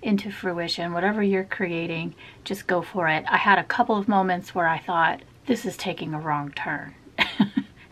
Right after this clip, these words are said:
It happens a lot when I do really creative makeup. I'm thinking, "Girl, are you gonna wash this off and start over?" And I always say, and it's my golden rule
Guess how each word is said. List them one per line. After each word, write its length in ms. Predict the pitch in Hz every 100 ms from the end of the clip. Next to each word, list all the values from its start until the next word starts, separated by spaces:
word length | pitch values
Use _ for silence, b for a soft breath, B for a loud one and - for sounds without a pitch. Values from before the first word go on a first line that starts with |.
| -
It 60 | -
happens 340 | - 247 202
a 60 | 185
lot 280 | 175 180 -
when 100 | 165
I 80 |
do 200 | 160 170
really 240 | 170 180 175
creative 540 | - 208 175 185 202
makeup. 440 | 233 254 277 294 - -
I'm 120 | 175
thinking, 340 | 170 170 170 160
"Girl, 200 | 165 160
are 100 | 160
you 160 | 160
gonna 200 | 208 220
wash 280 | 240 233 233
this 220 | 233 226
off 220 | 220 214 220
and 120 | 214
start 340 | - 220 208
over?" 380 | 208 202 208 208 B B B
And 160 | - 175
I 220 | 165 - -
always 380 | 247 277 277 269
say, 400 | - 254 254 247
and 100 | 190
it's 140 | 185
my 120 | 180 185
golden 480 | 180 202 214 226
rule 420 | 214 208 214 240